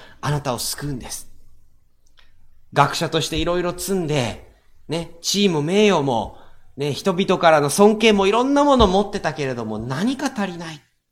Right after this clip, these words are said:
その足りないものは、新しく生まれ変わることなんだよ。自分の力に頼るんじゃなくて、神様があなたを救ってくれるんだよっていう、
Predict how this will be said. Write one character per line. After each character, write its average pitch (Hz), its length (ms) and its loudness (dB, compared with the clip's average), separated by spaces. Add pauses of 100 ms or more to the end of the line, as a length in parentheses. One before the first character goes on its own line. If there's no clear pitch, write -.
(800)
そ - 140 -12
の 131 140 -10
足 143 200 -10
り 175 40 -10
な 196 120 -6
い 208 60 -2
も 190 160 -4
の 131 120 -8
は、 127 240 -4 (320)
新 175 380 -4
し - 160 -4
く 185 100 -6
生 147 80 -2
ま 143 140 -2
れ 214 100 0
変 214 220 -4
わ 233 60 0
る 214 80 -2
こ 147 120 -10
と 127 100 -12
な 104 120 -14
ん - 80 -20
だ - 120 -18
よ。 127 120 -20 (1600)
自 127 240 -2
分 226 200 6
の 233 120 4
力 233 340 2
に 190 120 2
頼 175 220 2
る 196 100 4
ん 190 60 0
じ 175 60 -2
ゃ 165 40 2
な 156 100 0
く 156 60 -14
て、 156 100 -4
神 277 320 -4
様 240 280 -2
が 254 520 -2
あ 147 140 -4
な 165 80 -2
た 143 160 0
を 123 60 -4
救 - 260 -10
っ - 20 -4
て 156 180 -14
く - 120 -12
れ 113 100 -8
る 107 100 -14
ん 107 80 -16
だ - 120 -14
よ 113 100 -10
っ 104 40 -16 (300)
て 110 120 -6
い 98 160 -8
う、 92 80 -14